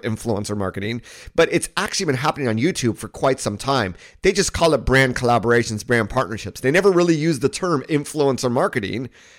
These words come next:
but it has been going on there for as long, if not longer than it's been going on at, as Instagram. So these are the revenue sources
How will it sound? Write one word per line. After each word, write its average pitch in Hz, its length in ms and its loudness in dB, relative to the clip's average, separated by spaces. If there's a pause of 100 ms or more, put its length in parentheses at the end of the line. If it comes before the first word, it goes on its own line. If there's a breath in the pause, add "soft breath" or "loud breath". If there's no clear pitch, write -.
(120 loud breath)
but 151 200 4
it 151 100 2
has 147 320 0
been 143 140 0
going 127 260 4
on 107 220 2
there 113 520 4
for 117 380 2
as 113 180 2
long, 110 360 4
if - 160 -6
not 113 180 -4
longer 120 280 2
than 117 120 2
it's 113 120 -4
been 120 120 -4
going 113 240 2
on 101 220 -2 (280 loud breath)
at, - 280 -4
as 123 320 -4
Instagram. 110 380 -2
So 143 260 2 (440 loud breath)
these 220 380 0
are 170 200 2
the 151 100 2
revenue 170 360 4
sources 117 580 -2